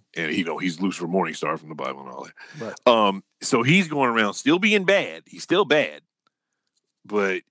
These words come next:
Speaker 1: he's helping people on his own terms, and he still does bad stuff. But it, it's, uh, that's the kind of one I, I, I hope Loki goes.
Speaker 2: You,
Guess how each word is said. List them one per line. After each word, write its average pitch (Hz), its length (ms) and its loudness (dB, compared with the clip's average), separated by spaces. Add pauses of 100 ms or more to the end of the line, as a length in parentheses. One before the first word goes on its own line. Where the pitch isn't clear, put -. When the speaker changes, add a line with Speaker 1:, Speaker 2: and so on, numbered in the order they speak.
(140)
Speaker 1:
he's 101 640 -6 (760)
helping 143 360 -2
people 123 260 -4
on 107 180 -2
his 92 200 -10
own 104 240 -8
terms, - 640 -14 (300)
and - 580 -8
he 107 40 4
still 120 220 6
does 107 220 2
bad 92 240 2
stuff. - 380 -4 (1160)
But 82 300 -10
it, 101 160 -10
it's, - 380 -8 (800)
uh, 120 140 0
that's 151 220 2
the - 60 -14
kind 147 200 2
of 123 80 0
one 117 240 0
I, 110 240 0 (100)
I, 101 380 2
I - 20 2
hope 113 320 -2
Loki 101 340 -2
goes. - 460 -12 (640)
Speaker 2:
You, 160 220 2